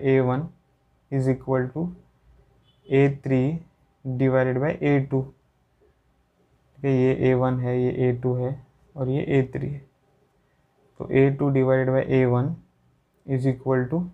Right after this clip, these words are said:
ए थ्री divided by A two, जो कि एक कॉमन रेशियो है, ठीक है। तो ये आपको मिलेगा। तो यहाँ से हमें क्या मिलेगा, ए टू is x,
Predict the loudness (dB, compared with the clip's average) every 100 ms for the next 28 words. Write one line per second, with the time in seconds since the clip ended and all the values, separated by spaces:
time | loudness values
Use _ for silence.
0 | _ _ -2 0 0 -2 -4 -4 -10 _
1 | -10 0 2 2 2 0 -4 -2 -4 -4
2 | -14 -18 _ _ _ _ -20 _ -4 0
3 | 0 2 2 2 -4 _ _ _ _ _
4 | _ _ _ _ -2 2 4 2 0 -8
5 | -12 -14 _ _ _ _ _ _ _ _
6 | _ _ -4 -4 -4 _ _ _ _ _
7 | _ 0 2 2 0 -4 -4 0 0 0
8 | -2 -10 _ _ _ _ _ _ _ _
9 | _ _ _ _ _ _ _ _ -2 2
10 | 4 4 2 0 -2 -2 0 0 0 -2
11 | -2 0 0 0 0 0 -4 -10 _ _
12 | _ _ -6 0 0 0 -4 -20